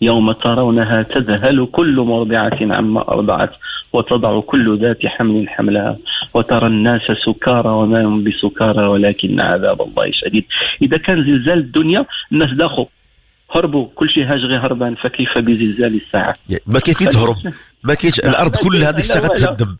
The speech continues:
Speaker 1: كلها تتز-، هذا فقط، فقط يعني في منطقة الحوز، وكما قلت لي حبيبي في الدار البيضاء، سمعنا عندي الأهل ديالي في فاس وفي مكناس وهذا حسوا بال-، بالزلزال، فما بالك بزلزال الساعة؟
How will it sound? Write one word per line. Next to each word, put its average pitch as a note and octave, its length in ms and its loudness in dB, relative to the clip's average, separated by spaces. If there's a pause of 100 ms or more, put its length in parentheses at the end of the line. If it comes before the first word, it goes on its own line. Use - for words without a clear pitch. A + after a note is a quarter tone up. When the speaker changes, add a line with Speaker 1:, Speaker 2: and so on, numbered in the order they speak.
Speaker 1:
كلها G3+ 300 0
تتز-، F3 540 -4
هذا C#3 260 0
فقط، - 360 -6 (240)
فقط - 340 -2
يعني C3+ 320 0
في - 180 -2
منطقة D#3 480 0
الحوز، G#3+ 440 0 (380)
وكما E3 300 0
قلت D#3 260 -2
لي D3 120 2
حبيبي C#3+ 380 0
في - 80 -6
الدار C#3 260 0
البيضاء، B2+ 400 2
سمعنا F#3+ 300 2
عندي C3+ 180 2
الأهل C#3+ 280 0
ديالي C3+ 200 4
في - 160 -4
فاس C3+ 380 0
وفي A#2+ 160 -6
مكناس C#3 640 0
وهذا C3+ 280 2
حسوا - 400 -2
بال-، A#2+ 220 0
بالزلزال، C3+ 720 0 (560)
فما C3 360 0
بالك B2 420 0
بزلزال A2+ 540 -2
الساعة؟ - 460 -4